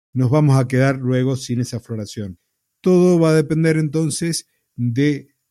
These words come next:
las plantas y también de las actividades. Si hay algunas que haya que podar sí o sí cuando se está en pleno ciclo vegetativo, habrá que coordinar las tareas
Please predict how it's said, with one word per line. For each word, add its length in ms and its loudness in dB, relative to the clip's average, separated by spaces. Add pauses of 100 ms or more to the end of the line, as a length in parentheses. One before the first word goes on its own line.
las 220 -20
plantas 760 -4
y 120 -12
también 340 0
de 80 0
las 180 0
actividades. 560 0
Si 140 -4
hay 160 2
algunas 440 -2
que 160 -8
haya 340 -4
que 240 -6 (380)
podar 320 -2
sí 180 0
o 100 2
sí 380 0 (240)
cuando 300 -6
se 120 -10
está 200 -6
en 140 0
pleno 640 2
ciclo 340 -4
vegetativo, 920 -2 (520)
habrá 380 0
que 300 -4
coordinar 560 0
las 180 -2
tareas 760 2